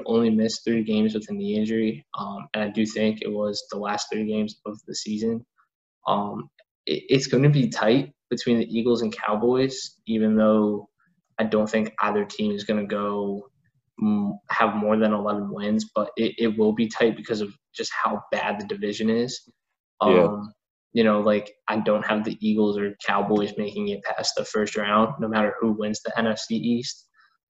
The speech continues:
Speaker 1: Um,
Speaker 2: Mm-hmm.
Speaker 1: and I definitely don't have whoever finishes second in my wild card. Um,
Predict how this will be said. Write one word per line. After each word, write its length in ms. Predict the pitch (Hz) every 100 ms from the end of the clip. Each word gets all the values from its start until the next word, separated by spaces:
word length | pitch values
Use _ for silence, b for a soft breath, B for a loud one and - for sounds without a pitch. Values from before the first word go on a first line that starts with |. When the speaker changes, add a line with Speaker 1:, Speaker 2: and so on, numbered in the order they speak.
| _ 107
Speaker 1:
Um, 200 | 104 107
Speaker 2:
Mm-hmm. 200 | 101 95 - _ _
Speaker 1:
and 100 | 113
I 160 | 107 104 - -
definitely 560 | 107 120 110 110 - _ _ _ -
don't 260 | 110 110 -
have 420 | 113 113 107 -
whoever 320 | 110 107 104
finishes 580 | 104 110 107 - 107 -
second 460 | 110 101 113 110 - _ _
in 320 | 113 107 104 - -
my 200 | 117 110
wild 480 | 104 104 101 104 107
card. 360 | - 117 117 110 - _ _ _ _ _ _ -
Um, 600 | 107 104 104 104 101